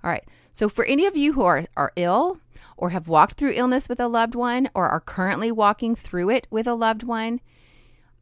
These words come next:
it's a rare place where God's glory is paramount to the healing you seek for your loved one or yourself. I'm just trying to keep it real here. Uh, when my grandfather was ill, I,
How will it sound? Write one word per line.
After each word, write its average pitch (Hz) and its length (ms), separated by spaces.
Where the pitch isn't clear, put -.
it's 233 160
a 277 100
rare 196 320
place 160 580
where 185 160
God's 196 360
glory 185 340
is - 140
paramount 233 720
to 220 100
the 190 120
healing 214 380
you 185 120
seek - 280
for - 220
your 175 200
loved 165 260
one 160 180
or 156 100
yourself. 143 600
I'm 269 100
just - 140
trying 370 140
to 247 80
keep 220 200
it 165 100
real 160 200
here. 160 320
Uh, 190 180
when 190 160
my 202 200
grandfather 220 580
was 160 340
ill, 254 380
I, 202 140